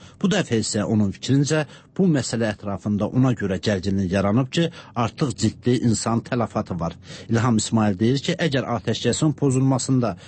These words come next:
müəyyən razılaşma olubsa, bu yalnız bu prosesdə Rusiyanın iştirakı fonunda baş verə bilər. Hər halda atəşkəs pozulub və hər iki tərəfdən qurbanlar var. Atəşkəsin pozulması isə orada hansı məqsədlər güdülür, güdülsün,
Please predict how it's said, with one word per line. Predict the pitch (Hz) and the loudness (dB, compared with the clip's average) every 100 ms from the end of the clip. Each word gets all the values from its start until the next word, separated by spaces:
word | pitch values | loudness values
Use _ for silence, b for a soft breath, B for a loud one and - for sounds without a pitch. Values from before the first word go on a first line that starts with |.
| B 135 | B 0
müəyyən | 147 151 175 175 | 2 2 2 2
razılaşma | 160 139 147 135 165 160 | 2 -2 -4 -2 -2 0
olubsa, | 165 220 - - 85 - B B | 0 0 -2 -6 -6 -8 B B
bu | 165 127 | 2 2
yalnız | 165 208 180 - B B | 2 2 2 -2 B B
bu | 190 170 | -2 0
prosesdə | 127 - 107 - 131 120 | -2 -2 -4 -2 0 2
Rusiyanın | 135 127 117 110 120 B B | 0 0 0 2 0 B B
iştirakı | - - 127 107 113 | -8 0 0 0 -4
fonunda | 107 92 92 87 | -2 0 0 0
baş | 95 - | -2 -2
verə | 95 87 | 0 0
bilər. | 85 90 - B B - | 0 -4 -6 B B 0
Hər | 196 | 4
halda | 202 175 185 160 | 4 2 0 -2
atəşkəs | 135 143 - 156 131 - | -2 -6 -4 -4 -4 -4
pozulub | 117 104 147 135 | -4 0 0 2
və | 139 | -2
hər | 113 147 | 0 -2
iki | 135 127 | -2 -2
tərəfdən | 120 117 - 120 113 B B | -2 -2 0 0 0 B B
qurbanlar | 123 107 107 101 92 | 0 2 2 2 0
var. | 82 85 B B B | -4 -8 B B B
Atəşkəsin | 120 113 117 - 117 123 113 | -4 -2 -2 0 0 0 0
pozulması | 107 95 101 98 - 147 | 0 0 0 -2 0 0
isə | 139 139 127 B B | 2 -2 -2 B B
orada | 170 175 185 175 | 2 2 2 0
hansı | 175 156 160 | 0 0 -4
məqsədlər | - 143 120 131 110 127 | -2 -4 -2 -2 -2 -4
güdülür, | 113 117 117 92 | -2 0 0 -2
güdülsün, | 120 110 104 - 160 107 | -2 0 0 0 0 0